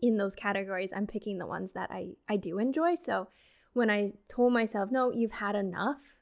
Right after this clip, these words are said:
of Instagram," then I went and did something else that was enjoyable. I think I went and sat on the deck and just kind of enjoyed the sunset. And then I went and read in bed.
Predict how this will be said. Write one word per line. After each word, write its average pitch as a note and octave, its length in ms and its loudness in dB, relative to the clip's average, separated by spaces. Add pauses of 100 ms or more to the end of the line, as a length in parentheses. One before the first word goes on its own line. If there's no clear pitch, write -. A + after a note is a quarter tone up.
(520)
of F#3+ 360 0
Instagram," C#4 720 2
then G#3+ 140 -2
I G3+ 80 -6
went G3+ 160 -6
and G3 100 -4
did F#3+ 160 -4
something F#3+ 320 -8
else D#4 200 0
that A#3 100 -6
was G#3 140 -8
enjoyable. - 440 -8
I G3+ 100 -4
think G#3 180 -6
I G3+ 80 -4
went G3 160 -6
and G3 100 -4
sat F#3+ 220 -2
on G3+ 140 -2
the A#3 60 0
deck B3+ 300 0
and G#3+ 140 -6
just G3 200 -12
kind G3 120 -8
of G3 80 -8
enjoyed F#3+ 320 -4
the A#3+ 80 0
sunset. B3+ 520 -2
And G3+ 120 -6
then G3 100 -10
I G3 60 -10
went G3 180 -6
and G#3+ 160 -2
read G3+ 240 -2
in A#3 220 0
bed. A#3 340 2